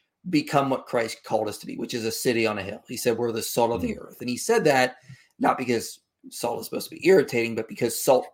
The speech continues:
Speaker 1: makes things more flavorful is what he was trying to get at. You know, if we can actually, uh, get back to what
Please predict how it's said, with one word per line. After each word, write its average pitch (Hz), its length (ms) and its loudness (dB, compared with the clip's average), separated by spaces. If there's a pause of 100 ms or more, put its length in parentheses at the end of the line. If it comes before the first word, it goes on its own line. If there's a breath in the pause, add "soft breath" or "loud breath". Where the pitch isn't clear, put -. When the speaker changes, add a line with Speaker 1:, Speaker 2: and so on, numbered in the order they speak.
Speaker 1:
makes - 320 -10
things 127 260 -8
more 113 120 -6
flavorful 120 760 -4
is - 80 -18
what - 100 -12
he - 100 -14
was - 120 -12
trying - 260 -10
to - 60 -16
get - 180 -8
at. - 320 -10 (520 soft breath)
You 147 100 4
know, 139 60 6
if 120 100 -2
we 220 160 0
can 196 180 2
actually, 143 680 -2 (440 soft breath)
uh, 67 80 0 (1300)
get 175 220 4
back 143 280 4
to 135 120 -4
what 120 380 -2